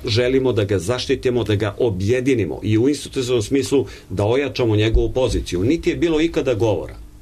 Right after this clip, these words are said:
na glavnom odboru Srpske napredne stranke, gde sam,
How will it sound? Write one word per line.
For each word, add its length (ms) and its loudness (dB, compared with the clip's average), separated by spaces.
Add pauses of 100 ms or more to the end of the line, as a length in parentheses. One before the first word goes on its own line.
(380)
na 120 0
glavnom 400 2
odboru 300 0
Srpske 320 -2
napredne 380 0
stranke, 420 -4 (580)
gde 200 2
sam, 180 -10